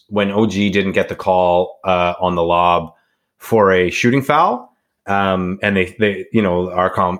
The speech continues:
commentators were saying they should have, and then they went the other way, and Boston did get the call. I was, I was kinda sitting there thinking, "Yeah, but O G didn't actually,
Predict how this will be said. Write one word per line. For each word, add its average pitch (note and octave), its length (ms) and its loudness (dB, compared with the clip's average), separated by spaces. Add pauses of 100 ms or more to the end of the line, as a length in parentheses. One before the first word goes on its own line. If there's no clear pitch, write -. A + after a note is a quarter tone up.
commentators F2+ 540 -2
were E2 80 -8
saying F2+ 260 -4
they E2+ 80 -6
should F#2 240 0
have, F2 140 2
and E2+ 100 -4
then F2 80 -2
they F2+ 80 -2
went F2+ 220 -2
the F#2 100 0
other F2+ 180 2
way, F2+ 280 2
and D#2 100 -6
Boston E2 360 -4
did F2 160 -6
get F#2 120 0
the E2+ 100 -4
call. E2+ 400 0 (340)
I G2+ 40 -2
was, - 280 -6
I A2+ 100 -2
was A2+ 120 -4
kinda A2+ 200 -4
sitting G#2+ 220 -4
there G2 120 0
thinking, G2+ 260 -4
"Yeah, A#2+ 140 2
but G2 100 0
O A#2+ 100 4
G G#2 160 -2
didn't G2 200 0
actually, F2 360 -6